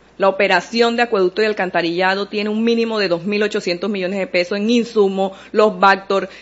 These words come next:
carro tanque, todo lo que necesitamos porque no hay agua. No hay agua y hay que tener un plan de contingencia donde hay que contratar equipos para poder sobrellevar esta situación o mitigar esta situación. Entonces, una operación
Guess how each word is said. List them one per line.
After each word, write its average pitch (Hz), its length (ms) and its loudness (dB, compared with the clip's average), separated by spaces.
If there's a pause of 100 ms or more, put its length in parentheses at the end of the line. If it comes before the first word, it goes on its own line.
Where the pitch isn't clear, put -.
(100)
carro 220 320 2
tanque, 196 380 2
todo 226 260 2
lo 240 80 2
que 240 80 -4
necesitamos 226 460 -2
porque 208 260 -4
no 190 100 -6
hay 208 160 -4
agua. 285 460 2 (640)
No 254 320 4
hay 240 220 6
agua 240 320 4
y - 20 0
hay 180 100 2
que 208 120 0
tener 202 260 -2
un 208 60 0
plan 202 200 2
de 208 120 -2
contingencia 196 580 -2
donde 196 220 0
hay 175 80 2
que 196 160 -6
contratar 196 520 -2
equipos 196 680 -4 (240)
para 190 240 4
poder 202 460 2 (160)
sobrellevar 196 720 2
esta 233 180 -2
situación 208 480 -4
o 214 60 -2
mitigar 190 520 0
esta 190 220 -4
situación. 175 560 -4 (280)
Entonces, - 340 -4
una 277 220 4
operación 220 760 0